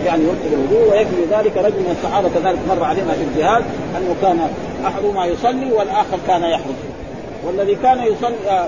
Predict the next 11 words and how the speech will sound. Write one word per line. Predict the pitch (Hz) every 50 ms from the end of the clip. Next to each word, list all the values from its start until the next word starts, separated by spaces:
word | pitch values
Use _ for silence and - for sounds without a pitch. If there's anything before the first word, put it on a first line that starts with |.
| 156 175
نائم، | 196 214 190 165 135 110 - - - - - - -
والثاني | 156 147 - 240 240 247 247 233
كان | 180 - 214 202 202
إيه، | 190 190 202 208 196
يحرس، | 208 196 180 160 135 - - - - - - - - - -
ف-، | 208 208 214 196 - -
فرمي | 214 226 262 285 269 254 247
بسهم، | 220 214 - - 233 - - 151 143 127 - - - - - - - - - - - - - - - 151
فلما | 165 196 196 202 208
رمي | 214 262 302 294 262 247
بسهم | 220 220 202 226 240 226 214 214